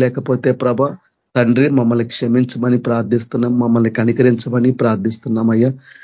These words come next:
కాబట్టి మేము ఆకాశ నక్షత్రముల వలె ఉండాలా తండ్రి. అనేకులను ప్రభ, నీ రక్షణలోనికి నడిపించే వారిగా ఉండాలా ప్రభ నాయన. తండ్రి, నీ మార్గాన్ని,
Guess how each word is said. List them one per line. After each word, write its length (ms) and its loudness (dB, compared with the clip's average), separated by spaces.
కాబట్టి 420 4
మేము 180 6
ఆకాశ 260 0
నక్షత్రముల 640 -2
వలె 180 2
ఉండాలా 340 2
తండ్రి. 260 2
అనేకులను 640 2
ప్రభ, 220 2
నీ 80 4
రక్షణలోనికి 720 2
నడిపించే 580 0
వారిగా 360 2
ఉండాలా 320 0
ప్రభ 320 0
నాయన. 200 -2
తండ్రి, 360 2
నీ 60 6
మార్గాన్ని, 460 4